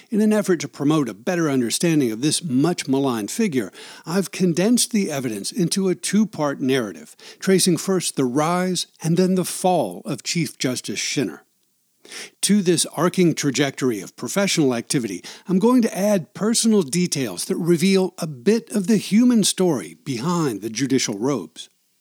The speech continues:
The most useful clues to Shinner's personal life and background are found in the writings of his last true friend, an Englishman named Charles Woodmason.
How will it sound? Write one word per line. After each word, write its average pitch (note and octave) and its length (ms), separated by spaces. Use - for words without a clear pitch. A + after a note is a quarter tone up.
The D#3 80
most F3 340
useful G#3 540
clues C3+ 420
to C3+ 140
Shinner's F3 440
personal F3 580
life A2 360
and A#2+ 220
background C3 580
are F#3 60
found A#3 300
in C4 80
the A#3 100
writings G3 480
of G#3 160
his F3 220
last E3 640
true F#3 380
friend, A2+ 520
an F3 160
Englishman F3+ 640
named B2+ 380
Charles F3 520
Woodmason. A#2+ 800